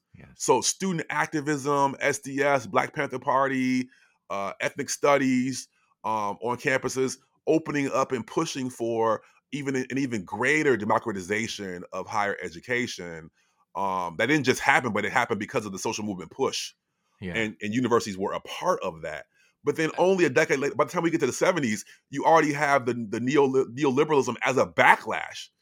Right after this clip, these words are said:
Speaker 1: Yes.
Speaker 2: to this democratization. So the
Speaker 1: Yes.
Speaker 2: public gets opened up. And so what does neoliberalism say? It says we're gonna take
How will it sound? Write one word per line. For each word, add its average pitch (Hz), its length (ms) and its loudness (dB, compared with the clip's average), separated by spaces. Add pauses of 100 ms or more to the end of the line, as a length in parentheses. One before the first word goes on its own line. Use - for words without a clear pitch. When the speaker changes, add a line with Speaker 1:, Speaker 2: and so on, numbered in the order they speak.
(180)
Speaker 1:
Yes. 85 140 -12
Speaker 2:
to 135 60 -6
this 127 80 -4
democratization. 90 720 -2 (220)
So 147 160 2
the 131 80 2
Speaker 1:
Yes. - 120 -14
Speaker 2:
public 202 280 8
gets 151 180 2
opened 135 340 2
up. 170 200 2
And 127 80 0
so 135 120 2
what 127 160 4
does 139 100 0
neoliberalism 147 760 0
say? 165 300 -4 (280)
It 151 160 -2
says 147 180 4
we're 147 120 -4
gonna 147 160 0
take 170 400 2